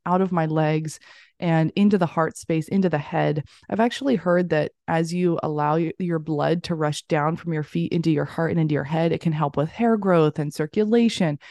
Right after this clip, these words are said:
There's so many benefits to inversions and putting your feet up on the wall. So I will do that. And I remember doing that as a kid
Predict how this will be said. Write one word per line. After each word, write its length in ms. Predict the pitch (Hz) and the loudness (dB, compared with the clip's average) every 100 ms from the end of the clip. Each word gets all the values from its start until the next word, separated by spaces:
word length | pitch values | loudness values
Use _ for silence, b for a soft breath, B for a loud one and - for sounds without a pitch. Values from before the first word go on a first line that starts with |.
| B | B
There's 160 | 214 - | -6 -2
so 220 | - 160 | 0 4
many 180 | 208 233 | 6 4
benefits 600 | 170 160 165 - 143 - | 4 2 2 0 -4 -6
to 180 | - 165 | -2 -2
inversions 800 | - 151 147 147 151 139 113 - | 0 -2 0 -2 0 -4 -6 -6
and 140 | 156 | -2
putting 200 | 170 165 | 2 2
your 100 | 151 | 2
feet 200 | 143 156 | 0 0
up 160 | 131 - | 0 -2
on 80 | 92 | -4
the 80 | |
wall. 300 | 76 - - B B B B | -2 -4 -6 B B B B
So 180 | - 185 | -2 0
I 120 | 180 | 2
will 140 | 185 | 2
do 220 | 240 240 202 | 4 4 4
that. 200 | 151 147 | 2 2
And 100 | 202 | 2
I 40 | |
remember 560 | 240 233 220 349 294 - b _ _ _ _ _ _ _ - | 4 4 4 2 0 -2 b _ _ _ _ _ _ _ 0
doing 280 | 247 262 | 2 4
that 140 | 254 - | 4 2
as 120 | 190 | 0
a 60 | 175 | -2
kid 380 | - 185 202 | -4 0 0